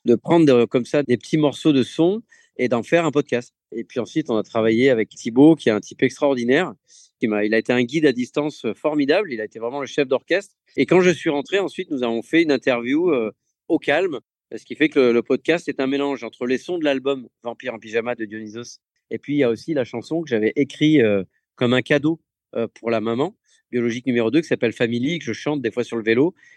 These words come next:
et qui se retrouve aussi, euh, dans le podcast en intégralité. Cette chanson, je l'avais gravée sur un vinyle à un exemplaire que j'ai offert à la maman.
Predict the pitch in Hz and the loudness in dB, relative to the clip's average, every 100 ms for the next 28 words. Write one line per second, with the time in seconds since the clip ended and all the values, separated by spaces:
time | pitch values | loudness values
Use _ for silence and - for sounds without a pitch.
0 | _ - 117 - 113 - 147 123 - 160 | _ -12 -8 -6 -2 6 6 6 6 6
1 | 127 117 113 120 - 135 - 117 107 113 | 6 4 2 0 2 0 2 -2 0 0
2 | 110 110 170 170 131 - - 185 _ - | 2 0 0 -2 -6 -8 -12 -14 _ -20
3 | _ - 120 120 120 160 175 123 120 117 | _ 2 4 4 2 0 -2 -4 -2 -2
4 | 139 151 127 151 160 143 123 113 147 185 | 0 0 -2 -4 -4 -4 -6 -6 -4 -4
5 | - 113 117 - 151 139 123 127 117 | -6 -4 -4 -2 -2 -2 -2 -4 -6